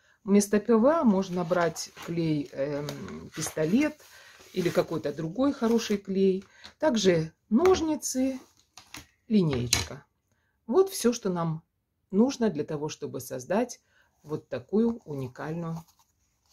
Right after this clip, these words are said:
шкатулку-коробку. Делаем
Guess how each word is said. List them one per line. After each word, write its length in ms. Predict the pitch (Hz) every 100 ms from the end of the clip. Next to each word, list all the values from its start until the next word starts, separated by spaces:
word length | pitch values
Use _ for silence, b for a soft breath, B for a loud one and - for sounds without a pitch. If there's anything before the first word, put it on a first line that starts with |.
| _ _ _ _ _
шкатулку-коробку. 1200 | - 151 - 180 202 - - 135 117 - _ _ _ _ _ _ - - - _ _ _ _ _ _ _ _ _ _ _ _ _ _ _ _ _ _
Делаем 580 | 165 262 311 277 262